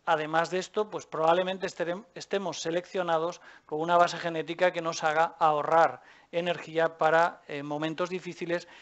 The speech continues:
y en este momento que no hay esa dificultad, por lo menos en nuestro entorno donde hay mucho aporte energético, ese disba-, desbalance se hace mucho más evidente, con lo que,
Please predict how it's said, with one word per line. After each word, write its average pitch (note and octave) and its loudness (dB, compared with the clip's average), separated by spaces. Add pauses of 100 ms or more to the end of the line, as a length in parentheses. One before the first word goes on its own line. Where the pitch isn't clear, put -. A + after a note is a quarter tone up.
(160)
y E3+ 0
en E3 0
este F3 0
momento F#3 0
que C#3+ -8
no D#3 2
hay E3+ 4
esa E3+ -2
dificultad, D#3+ 2
por D3+ -4
lo D3 -4
menos D#3+ -6
en D#3 -8
nuestro D3+ -8
entorno F3 0
donde D3 -2
hay C#3+ -4
mucho E3+ -4
aporte E3 0
energético, D#3+ -6 (280)
ese E3+ -2
disba-, F3 4
desbalance E3+ 0
se E3+ -2
hace E3 2
mucho E3 -8
más F3+ -4
evidente, D#3 -6 (300)
con F3 0
lo F3 4
que, F3 -4